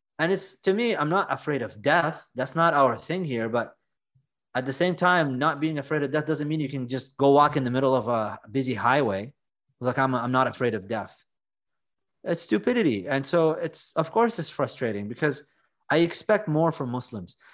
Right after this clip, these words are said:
'cause Allah says that we are supposed to be the ones, He brought us in service of the people to bear witness to the truth, to guide to Allah subhanahu wa ta'ala.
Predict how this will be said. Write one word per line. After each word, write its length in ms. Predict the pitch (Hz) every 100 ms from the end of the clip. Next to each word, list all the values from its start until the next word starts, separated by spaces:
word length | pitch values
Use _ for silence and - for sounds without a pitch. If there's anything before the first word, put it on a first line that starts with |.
| _ _
'cause 160 | 143 151
Allah 240 | 165 196
says 320 | 190 190 160
that 180 | 143 -
we 140 | 143
are 100 | 165
supposed 340 | 151 143 147 -
to 80 | 139
be 240 | 135 131
the 340 | 123 117 110 - _ _
ones, 560 | 120 131 139 139 - - _ _ _
He 160 | 131
brought 320 | 113 139 156 175
us 340 | 170 - - _ -
in 180 | 143 123
service 420 | - 156 156 147
of 120 | 147
the 100 | 135
people 560 | - 151 151 180 180 _ _ _ _ _ _ _ _ _
to 160 | - 135
bear 220 | 117 131
witness 400 | 123 165 160 165
to 100 | -
the 120 | 139 127
truth, 540 | - 170 180 170 - _ _ _ _
to 100 | -
guide 380 | 113 135 156 160
to 100 | 170
Allah 260 | 156 147 156
subhanahu 380 | - - 151 160
wa 60 |
ta'ala. 560 | 156 147 156 165 175